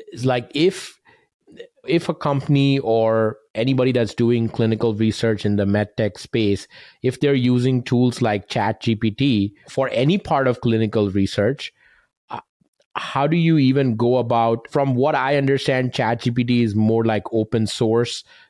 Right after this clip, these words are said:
There isn't, like, it's not like a traditional software where you go and the vendor provides you. It's a open source. So how do you deal with even validating or showing that you've done some effort? Because it's, it's,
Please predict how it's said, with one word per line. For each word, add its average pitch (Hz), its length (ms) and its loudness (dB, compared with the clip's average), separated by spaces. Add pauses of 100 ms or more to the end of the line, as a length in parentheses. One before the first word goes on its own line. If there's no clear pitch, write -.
There 113 240 0
isn't, 117 380 0
like, 104 240 -2 (640)
it's 127 320 -4
not 151 160 0
like 139 140 0
a 123 60 -2
traditional 120 520 -2
software 117 640 0
where 110 120 2
you 107 220 0
go 110 380 2
and 101 200 -2
the 104 80 0
vendor 107 400 0
provides 104 560 -2
you. 101 200 2 (260)
It's 107 180 -4
a 135 60 2
open 127 380 0
source. 117 400 0
So 113 180 -2 (220)
how 135 220 -4
do 156 80 0
you 160 100 4
deal 123 400 2
with 123 220 0
even 117 580 0
validating 120 640 0
or 113 140 2
showing 117 500 0
that 98 280 0 (360)
you've 110 280 -2
done 110 280 0
some 107 180 -4
effort? 95 460 -2
Because 98 260 -2
it's, 104 220 -2
it's, - 460 -12